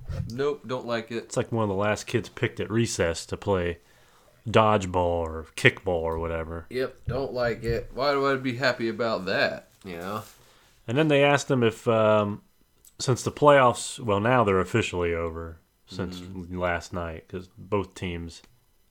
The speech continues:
Speaker 2: and we needed to lose one, but I didn't think we'd make it anyway 'cause we needed a lot of stuff to happen. But they asked Baker what keeps the motivation for the players to win these last two games.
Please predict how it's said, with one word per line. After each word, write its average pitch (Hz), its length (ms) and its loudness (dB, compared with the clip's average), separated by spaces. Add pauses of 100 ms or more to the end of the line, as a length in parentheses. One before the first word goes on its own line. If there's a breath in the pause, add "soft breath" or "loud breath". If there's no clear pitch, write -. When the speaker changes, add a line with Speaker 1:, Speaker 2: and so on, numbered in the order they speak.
Speaker 2:
and 104 80 0
we 131 100 6
needed 104 220 4
to 90 60 0
lose 90 320 0
one, 85 400 -2 (180)
but - 200 -12 (540 soft breath)
I 107 120 -2
didn't 95 200 0
think 95 200 -2
we'd 87 120 -4
make 90 260 -2
it 90 60 -4
anyway 87 340 -4
'cause - 160 -16
we 87 100 -6
needed 85 220 -8
a 82 40 -12
lot 82 240 -6
of 80 80 -14
stuff - 280 -6
to 85 100 -14
happen. - 400 -12 (680 loud breath)
But 92 140 -10
they 104 120 0
asked 120 260 0
Baker 113 560 0 (1600 soft breath)
what - 540 -2 (200)
keeps 156 280 -2
the 117 100 2
motivation 120 600 6
for 110 140 2
the 101 60 4
players 117 400 0
to 101 80 0
win 107 180 0
these 98 180 -4
last 104 340 -2
two 110 180 -4
games. 90 640 -8